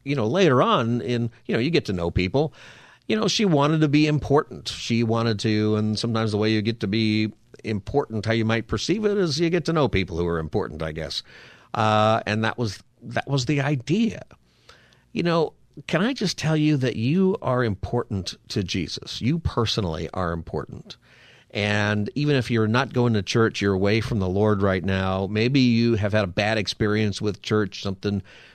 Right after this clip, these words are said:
you know, bad has happened or something you perceive to be bad. Maybe it was actually bad. Maybe just a, you know, somebody was rude to you or tried to sell you something, you know, when you came to church. Uh, don't think that God doesn't find you important.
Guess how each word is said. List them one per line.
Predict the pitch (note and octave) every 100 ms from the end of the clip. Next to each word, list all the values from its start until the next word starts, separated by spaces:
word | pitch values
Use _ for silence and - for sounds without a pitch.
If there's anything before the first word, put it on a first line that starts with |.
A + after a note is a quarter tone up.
| -
you | D3+
know, |
bad | G#2 C#3+ D3
has | C3+
happened | B2+ C3 B2+ C3+
or | B2+
something | A2 B2 B2+
you | A#2+
perceive | A#2 A#2 - C3+ B2+
to | B2
be | A#2+ A#2
bad. | A2+ A2+ A#2 A2+ G2
Maybe | G#2 A#2+ A2+
it | A2+
was | A#2 G#2+
actually | A2 - A#2 A2
bad. | G2+ G2+ G2
Maybe | G2+ G2+ G#2+ A2
just | G2+ G2+ -
a, | G2 F2+ A2 -
you | G2+
know, | F2 F#2
somebody | - F#2+ G2
was | F2+
rude | F#2 G#2 F2+
to | F#2+
you | F#2 F#2
or |
tried | E2 G2 F2+
to |
sell | E2 A#2+
you | G#2+ F#2+
something, | - G2 G2
you | F#2+
know, | F2+ G2+ G2 - - - -
when | G2+
you | G2
came | F#2 G#2 F#2
to |
church. | F2+ G2 F#2+ - - _ _ - _ _ _ _ _ -
Uh, | G#2+
don't | A#2+ D3 -
think | - D3 B2
that | B2+ G2+
God | A2 A2+
doesn't | G#2 G2 G#2
find | - G#2 F#2
you | F#2
important. | F2+ E2+ - - F#2 - - -